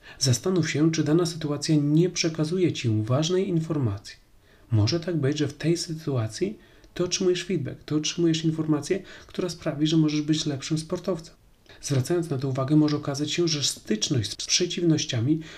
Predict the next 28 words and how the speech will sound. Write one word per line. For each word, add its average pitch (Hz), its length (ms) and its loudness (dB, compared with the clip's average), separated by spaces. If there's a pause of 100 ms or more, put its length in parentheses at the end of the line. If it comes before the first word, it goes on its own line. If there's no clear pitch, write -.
(180)
wskazuje 175 520 0
sfery, 143 500 0
które 160 260 0
musisz 160 320 4
poprawić. 120 600 -6 (1080)
Więc 123 180 4
jak 127 120 -4
ty 127 120 -6
dostaniesz 196 440 0
taką 120 200 -2
informację 110 720 0
i - 20 0
będziesz 120 360 0
jej 110 120 4
świadomy, 117 580 -2 (280)
to - 80 -6
będziesz 156 340 2
mógł 165 140 -2
nad 165 180 -2
tym 160 200 4
pracować 151 580 -4 (300)
i 135 60 -2
dzięki 123 300 2
temu 113 240 -2
staniesz 110 400 -4
się 110 100 -2
lepszym 104 300 -8
sportowcem. - 600 -6